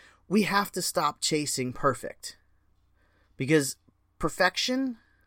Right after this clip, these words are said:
is like a drug. You're gonna get addicted to that, that, that, that chase, that, that thing that you're going after, that perfection. While,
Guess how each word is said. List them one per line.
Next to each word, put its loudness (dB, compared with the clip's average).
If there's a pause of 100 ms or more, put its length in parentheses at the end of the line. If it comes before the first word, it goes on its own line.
(880)
is -2
like -2
a -2
drug. -2 (260)
You're 2
gonna 2
get 2
addicted -2
to -8
that, 0 (120)
that, 0 (100)
that, -2 (640)
that -2
chase, 2 (880)
that, 2 (260)
that 0 (440)
thing 4
that 0
you're -2
going 0
after, -2
that 0
perfection. -2
While, 8